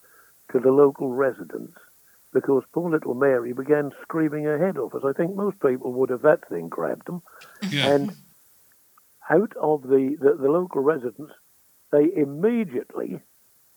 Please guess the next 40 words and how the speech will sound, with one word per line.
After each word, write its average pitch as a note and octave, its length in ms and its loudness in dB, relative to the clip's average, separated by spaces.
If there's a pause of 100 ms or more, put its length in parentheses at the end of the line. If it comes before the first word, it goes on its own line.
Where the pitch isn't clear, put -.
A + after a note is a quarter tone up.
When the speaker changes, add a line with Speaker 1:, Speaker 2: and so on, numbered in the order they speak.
(200)
Speaker 1:
came F3+ 240 4
to F3+ 140 2
her F#3 120 2
rescue. E3 600 -8
And B2+ 80 -10
you B2+ 80 -4
think, D#3 220 -6 (640)
that F3+ 280 -4 (100)
is D#3 180 -6
how F3+ 180 -4 (100)
society D#3+ 760 -6
should D#3+ 220 0
react. A2+ 440 -6
You B2+ 100 -2
hear D#3 240 -2
someone C#3 440 -2
scream C3+ 340 -4
for G#2+ 180 -8
help, F#2 340 -6 (880)
and, C#3+ 420 -2
uh, D3+ 180 6 (380)
you C#3 140 0
do, D#3 260 0
get D3+ 220 0
in D3 140 -2
and D3 140 -4
do D#3+ 280 0
something. G2 360 -8 (260)
Speaker 2:
Yeah. A#2+ 280 -6
Speaker 1:
I, C3 180 -4
I'm C3 100 -2
going F#3+ 180 -6
to - 60 -14
digress F#3+ 440 -4 (100)
there B2+ 140 -2
just B2 260 -4
for B2+ 80 -6
one A2+ 200 -6 (100)
second, C3+ 320 -4
because - 280 0